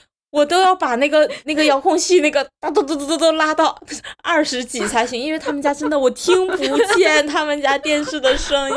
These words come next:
音。<laughs> 我想说：“你们在看什么？<laughs> 是我耳朵有问题吗？” <laughs> 就是我们这个分儿从，从高到低排序吧，杨姐九十分儿，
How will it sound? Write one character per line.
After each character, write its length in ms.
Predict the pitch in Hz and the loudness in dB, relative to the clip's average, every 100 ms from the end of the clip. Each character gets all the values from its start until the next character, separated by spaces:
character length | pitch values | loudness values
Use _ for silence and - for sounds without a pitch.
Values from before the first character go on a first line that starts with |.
| 277 | 0
音。 80 | |
<laughs> 1080 | 359 605 571 640 - 605 - - - - 466 | 2 0 -2 -2 -2 -4 -6 -14 -8 -4 -2
我 640 | 415 370 - - - 427 | -4 -8 -10 -12 -2 2
想 120 | 427 370 | 2 2
说 100 | 392 | 0
：“你 100 | 339 | 2
们 140 | 294 | 2
在 120 | 349 | 2
看 280 | 359 - 427 | -2 -2 -2
什 160 | 359 262 | 0 -2
么？ 460 | 214 226 233 269 220 302 - 370 | -2 0 2 0 0 -4 -6 -14
<laughs> 460 | 392 - - - - | -14 -18 -16 -12 -4
是 100 | - | 0
我 100 | 349 | 2
耳 180 | 302 233 | 2 2
朵 120 | 294 | 2
有 80 | 262 | 2
问 260 | 254 294 | 2 0
题 220 | 294 - 240 | -2 -4 0
吗？” 400 | 233 262 - 311 _ _ _ 605 - _ _ - _ | 2 0 -4 -18 _ _ _ -14 -14 _ _ -20 _
<laughs> 1000 | - - - - _ - - _ _ _ - | -12 -12 -12 -18 _ -18 -18 _ _ _ -10
就 100 | 269 | -2
是 80 | |
我 120 | 262 190 | -2 -2
们 160 | 185 | -4
这 100 | 208 | -4
个 100 | 226 | -4
分 200 | 226 269 | -4 -2
儿 100 | 262 | -2
从， 280 | 269 226 220 | -2 -10 -10
从 220 | - 208 | -10 -8
高 200 | 226 254 | -2 -2
到 180 | 269 254 | -2 -4
低 180 | 233 233 | -6 -14
排 200 | - 175 | -8 -8
序 200 | - 240 | -6 -8
吧， 200 | 165 - _ _ _ - | -8 -10 _ _ _ -4
杨 120 | 214 | -2
姐 220 | 240 190 | 0 0
九 240 | 185 196 180 | 0 -4 -4
十 80 | 214 | -2
分 120 | 254 | -2
儿， 160 | 254 | -2